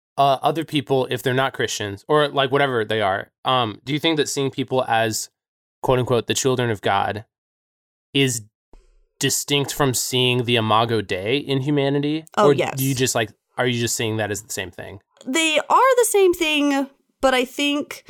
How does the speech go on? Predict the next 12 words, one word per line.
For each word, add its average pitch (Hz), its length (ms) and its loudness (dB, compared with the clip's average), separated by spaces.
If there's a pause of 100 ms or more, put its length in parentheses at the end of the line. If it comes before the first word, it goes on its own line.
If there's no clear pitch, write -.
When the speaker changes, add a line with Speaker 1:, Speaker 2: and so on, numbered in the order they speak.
(720)
Speaker 2:
the 262 120 2
Imago 254 420 2
Dei 254 300 2
is 220 260 2
more 233 360 4
of 226 80 2
an 214 160 2
individual 185 1080 2
identity 165 880 -4 (400)
than 190 300 0
Speaker 1:
Oh. 135 540 2 (420)
Speaker 2:
like, 190 340 -2